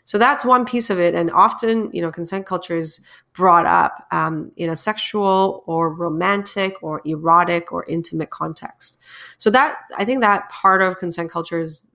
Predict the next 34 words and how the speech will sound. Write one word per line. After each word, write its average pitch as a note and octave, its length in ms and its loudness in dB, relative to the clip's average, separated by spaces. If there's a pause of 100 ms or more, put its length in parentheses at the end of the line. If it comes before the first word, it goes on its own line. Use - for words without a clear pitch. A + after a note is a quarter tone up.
uh, C#3 100 -8 (140)
best - 560 -6
known F3 360 0
or E3+ 200 -2
most D#3+ 260 -4
well E3 180 0
known. G3+ 300 0 (600)
Um, F3 420 2 (240)
but - 360 0
Urban D4 260 4
Dictionary F3+ 500 2
goes E3+ 240 0
on E3 220 2
to D#3 120 -8
say D#3+ 680 -2 (440)
that F#3 280 4
consent A3 380 0
culture G#3+ 460 0
is F3 120 2
actually, E3+ 760 2
um, D#3+ 640 -4 (340)
uh, D#3+ 240 -2
connected F3 460 -4
to D#3+ 80 -6
social D#3+ 720 -2
world E3 440 2
as D#3 160 -6
well. D#3 320 2
And - 120 -4
it's - 120 -8
not D#3+ 160 -4
just - 220 -8
a - 40 -6
sexual, D#3 680 -4